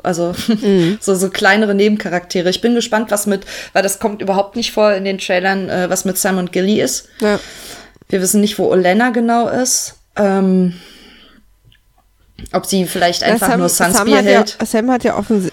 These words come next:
Speaker 2: hoffentlich nochmal, äh, also der ist ja da, kann ja jetzt da nicht umsonst unten sein. Also der muss ja irgendwelche Infos kriegen und dann die irgendwie nach oben schicken. Also das kann ja jetzt nicht alles umsonst sein, da, dass der da irgendwas recherchiert.
Speaker 1: Ja.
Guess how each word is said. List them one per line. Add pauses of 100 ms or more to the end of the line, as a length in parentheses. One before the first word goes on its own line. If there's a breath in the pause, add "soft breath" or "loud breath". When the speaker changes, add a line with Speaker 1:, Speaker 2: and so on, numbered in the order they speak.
Speaker 2:
hoffentlich
nochmal,
äh, (680 loud breath)
also
der
ist
ja
da,
kann
ja
jetzt
da
nicht
umsonst
unten
sein.
Also
der
muss
ja
irgendwelche
Infos
kriegen
und
dann
die
irgendwie
nach
oben
schicken.
Also
das
kann
ja
jetzt
nicht
alles
umsonst
sein,
da,
dass
der
da
irgendwas
recherchiert. (640 soft breath)
Speaker 1:
Ja.